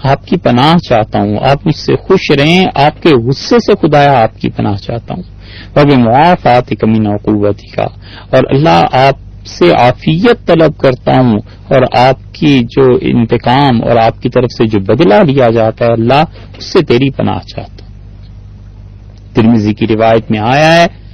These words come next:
نبی کریم صلی اللہ علیہ وسلم نے فرمایا، "صلی اللہ العافیت والیقین"، اللہ سے ہمیشہ خیر مانگو اور خدا سے ہمیشہ یقین مانگو اس کے ذات کے ہونے کا، اور کوئی شخص اس، ان دو چیزوں سے بہتر چیزوں سے نہیں نوازا گیا۔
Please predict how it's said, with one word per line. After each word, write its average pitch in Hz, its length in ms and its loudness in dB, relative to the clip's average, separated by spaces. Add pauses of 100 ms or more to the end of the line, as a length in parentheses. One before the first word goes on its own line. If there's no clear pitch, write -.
(380)
نبی 117 220 4
کریم 120 260 2
صلی 120 240 -2
اللہ 123 240 0
علیہ 117 180 2
وسلم 135 300 -2
نے 127 140 0
فرمایا، 139 560 0
"صلی 131 260 -2
اللہ 180 260 2
العافیت 127 840 0
والیقین"، 107 840 0 (380)
اللہ 139 300 2
سے - 220 -2
ہمیشہ 120 340 0 (120)
خیر 151 440 0
مانگو 185 400 2
اور 175 240 2
خدا 139 280 0
سے - 240 -2
ہمیشہ 127 300 -2
یقین 165 640 2
مانگو 127 340 2
اس 120 160 -4
کے 113 140 -2
ذات 107 380 -2
کے 113 120 -4
ہونے 113 320 -2
کا، 151 220 2 (480)
اور 147 120 4
کوئی 185 380 2 (140)
شخص - 480 -2 (140)
اس، - 200 -4
ان 147 260 0
دو 135 140 4
چیزوں 123 280 -2
سے 113 200 -2
بہتر 113 360 0
چیزوں 104 300 -2
سے 107 200 -4
نہیں 101 180 -4
نوازا 101 420 -2 (100)
گیا۔ 135 180 2